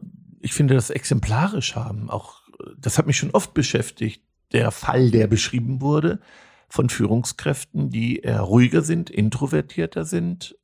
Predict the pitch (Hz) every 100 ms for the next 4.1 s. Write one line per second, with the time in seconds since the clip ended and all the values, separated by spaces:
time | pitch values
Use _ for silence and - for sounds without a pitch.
0 | _ - 123 110 117 107 117 - 113 113
1 | - - 113 - 123 113 110 - - 113
2 | 117 127 - 113 - 113 113 104 113 117
3 | 113 107 120 - - 117 107 117 110 113